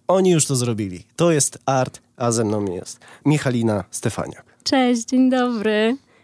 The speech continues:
Speaker 2: Wspaniałe przedstawienie, wspaniałe introduction. Nie zrobiłabym tego lepiej. <laughs>
Speaker 1: Cóż, no, chcia-, chciałem się postarać. Dobrze, jest super. Jesteś jedną trzecią z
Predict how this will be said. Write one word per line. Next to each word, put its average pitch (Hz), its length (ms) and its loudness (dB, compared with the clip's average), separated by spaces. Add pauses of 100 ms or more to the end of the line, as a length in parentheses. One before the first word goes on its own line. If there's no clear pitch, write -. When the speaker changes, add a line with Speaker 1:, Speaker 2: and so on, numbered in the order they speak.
(280)
Speaker 2:
Wspaniałe 269 560 2
przedstawienie, 269 640 2
wspaniałe 254 400 2
introduction. 262 640 2
Nie 233 80 6
zrobiłabym 240 480 2
tego 208 220 0
lepiej. 214 420 0 (460)
<laughs> - 440 -6
Speaker 1:
Cóż, 139 340 0
no, 156 400 2 (240)
chcia-, 160 400 2
chciałem 160 240 2
się 139 80 0
postarać. 120 500 0
Dobrze, 101 440 -2 (160)
jest 127 600 0 (120)
super. 139 340 2
Jesteś 139 460 0
jedną 143 320 2
trzecią 127 440 -2 (100)
z - 320 0